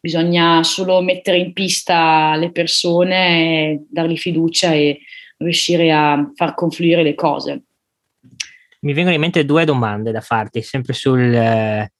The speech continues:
Speaker 2: tema persone. Una dalla parte delle persone, dei clienti. Comunque, mm, siete un'azienda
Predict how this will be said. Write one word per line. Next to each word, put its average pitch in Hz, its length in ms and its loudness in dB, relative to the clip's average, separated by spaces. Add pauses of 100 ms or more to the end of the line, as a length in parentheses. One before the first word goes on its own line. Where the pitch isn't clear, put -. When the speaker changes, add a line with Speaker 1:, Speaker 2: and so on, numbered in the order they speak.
(120)
Speaker 2:
tema 127 300 0
persone. 104 680 -6
Una 156 180 2
dalla 151 180 0
parte 135 220 -2
delle 123 160 2
persone, 131 520 -2
dei 123 180 0
clienti. 104 760 -4 (140)
Comunque, 139 540 -2 (300)
mm, 110 340 -4
siete - 280 -6
un'azienda 120 760 0